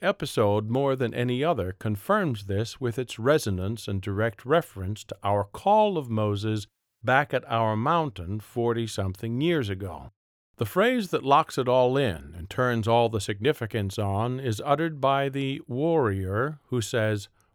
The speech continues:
"Remove your sandals, Joshua, for this is holy ground." Holy ground? Holy cow!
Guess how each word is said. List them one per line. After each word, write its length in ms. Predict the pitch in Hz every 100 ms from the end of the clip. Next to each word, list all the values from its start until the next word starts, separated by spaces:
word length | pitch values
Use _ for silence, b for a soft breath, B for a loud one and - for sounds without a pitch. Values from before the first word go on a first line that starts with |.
| _ 117
"Remove 600 | 120 117 127 139 139 107
your 220 | 117 104
sandals, 640 | - 135 139 123 87 85
Joshua, 800 | - 95 76 - 85 85 98 104
for 200 | 104 113
this 400 | 101 107 117 -
is 260 | 123 107 -
holy 380 | 113 110 98 92
ground." 720 | 95 110 113 80 - 65 67 _ _ _ _ _ _
Holy 480 | - 175 147 87 76
ground? 640 | 87 104 170 151 - 71 - _ _ _ -
Holy 460 | 160 208 120 78 - -
cow! 520 | - 196 175 78 67